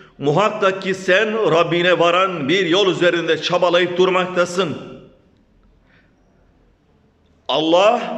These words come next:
vallahu seriul hisab. Allah hesap görenlerin en serisidir, en süratlisidir. Hiç beklemez, kimseye adaletsizlik yapmaz.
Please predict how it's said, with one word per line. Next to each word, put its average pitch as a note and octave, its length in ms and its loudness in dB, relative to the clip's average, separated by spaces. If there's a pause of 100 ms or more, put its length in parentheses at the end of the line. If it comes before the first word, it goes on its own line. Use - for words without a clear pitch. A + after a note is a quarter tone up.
(920)
vallahu G3+ 520 2
seriul A#3 460 2
hisab. G3+ 520 0 (560)
Allah E3+ 420 0
hesap G#3 500 0
görenlerin G3+ 600 2 (140)
en A3 500 0
serisidir, F3 1000 0
en F#3+ 380 0
süratlisidir. E3+ 920 0 (320)
Hiç A#3+ 340 -4
beklemez, G3 640 0 (360)
kimseye A#3+ 540 -2
adaletsizlik F3+ 880 -2
yapmaz. D#3 720 -2